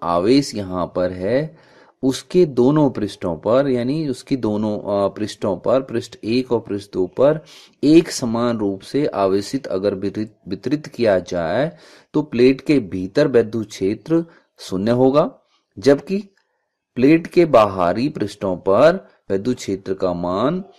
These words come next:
जो हम ज्ञात करेंगे वो कितना होगा, वैद्युत क्षेत्र के प्लेटों के पृष्ठों के लंबवत अगर हम उसे ज्ञात करें और हम यहाँ पर जैसे कि हमने पीछे भी माना था यहाँ पर आवेश घनत्व मान लें सिग्मा, ठीक है,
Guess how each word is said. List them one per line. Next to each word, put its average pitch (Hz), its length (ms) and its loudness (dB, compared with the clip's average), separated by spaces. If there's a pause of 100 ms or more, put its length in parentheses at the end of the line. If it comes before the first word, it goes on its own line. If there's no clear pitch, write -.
(200)
जो 104 220 -8
हम 98 200 -8
ज्ञात 95 320 -4
करेंगे 113 600 -2 (300)
वो 113 80 -6
कितना 117 280 -6
होगा, 123 300 4
वैद्युत 113 420 0
क्षेत्र 104 340 -8
के 139 180 -2
प्लेटों 110 520 -2
के 147 180 -4
पृष्ठों 107 420 -6
के 151 200 -4
लंबवत 117 640 2
अगर 110 240 2
हम 98 140 -6
उसे 95 200 -10
ज्ञात 92 360 -4
करें 101 360 -4
और 104 260 -4
हम 101 160 -6
यहाँ 98 240 -6
पर 123 280 0 (360)
जैसे 101 260 -2
कि 110 60 -6
हमने 113 360 -4 (300)
पीछे 104 300 -4
भी 131 140 0
माना 120 300 0
था 151 160 -4
यहाँ 117 300 0
पर 120 160 0
आवेश 101 360 2
घनत्व 110 420 -2
मान 117 220 -2
लें 156 280 0 (320)
सिग्मा, 117 580 -2 (1700)
ठीक 123 200 -6
है, 160 260 -2